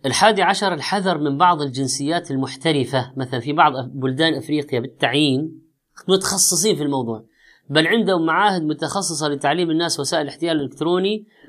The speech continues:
ويعلمونهم كيفية محاكاة الشركات الكبرى وكيف يستدرج الأشخاص ودراسة طبائع الأشخاص وأنواع الشخصيات وكيف يكتب مراسلات وكتابات تجعل هنالك موثوقية أو مصداقية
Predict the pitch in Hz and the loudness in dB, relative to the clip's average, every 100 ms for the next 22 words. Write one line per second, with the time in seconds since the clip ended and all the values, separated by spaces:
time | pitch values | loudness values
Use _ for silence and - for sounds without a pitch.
0 | - 135 147 135 151 160 220 202 156 - | -2 0 2 2 2 2 2 2 2 0
1 | 151 - 202 - 151 147 147 226 240 220 | -4 -2 -2 -2 -2 0 0 2 0 0
2 | - 185 175 185 175 160 170 160 170 175 | 0 0 2 0 0 -2 -2 2 2 2
3 | - _ _ - 117 202 196 190 190 185 | -4 _ _ -14 2 4 4 0 0 2
4 | 180 160 160 - 165 165 160 - _ _ | 2 0 -2 -2 2 2 0 -6 _ _
5 | - 95 120 - 180 175 165 175 160 151 | -8 -2 2 2 0 0 2 6 4 2
6 | 151 - 160 156 143 156 147 135 - - | -4 0 0 0 -2 0 -2 -4 -8 -6
7 | 139 147 160 160 - _ _ - 131 151 | -2 0 -2 -2 -10 _ _ -4 0 4
8 | 147 147 139 - 180 175 175 156 143 147 | 4 2 0 0 -2 -2 -2 -2 -2 0
9 | 147 - 151 160 143 - 127 135 135 165 | 0 0 0 0 -2 -8 -6 -4 0 -2
10 | 160 - _ _ _ - 175 147 156 143 | -2 -8 _ _ _ 0 0 0 0 0
11 | 175 175 170 143 135 135 156 156 151 151 | 0 0 -4 -4 -4 -2 -2 -4 -6 -4
12 | 147 147 131 127 123 127 120 127 151 147 | -4 -2 -4 -4 -4 -4 -4 -4 -2 0
13 | 127 131 120 - 123 120 151 135 127 | 0 -2 -6 -6 -6 -4 -4 -2 -4